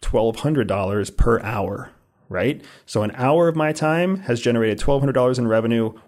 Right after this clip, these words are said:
within twenty-four hours of that interview. This is real. These are real metrics, right? This is a real demonstration of what you stand to gain by s-, understanding how people embrace arguments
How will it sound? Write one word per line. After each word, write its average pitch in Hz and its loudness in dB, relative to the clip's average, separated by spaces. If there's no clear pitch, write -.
within 131 0
twenty-four 214 0
hours 92 -6
of 117 -2
that 107 -2
interview. 101 -8
This 180 0
is 160 -2
real. 143 0
These 185 0
are 247 2
real 180 4
metrics, 127 0
right? 101 0
This 135 0
is 147 -2
a 117 0
real 170 2
demonstration 160 -2
of 120 -2
what 120 2
you 147 2
stand 180 0
to 131 0
gain 120 -2
by 120 0
s-, - -6
understanding 139 0
how 120 -2
people 135 -2
embrace 113 -2
arguments 156 -2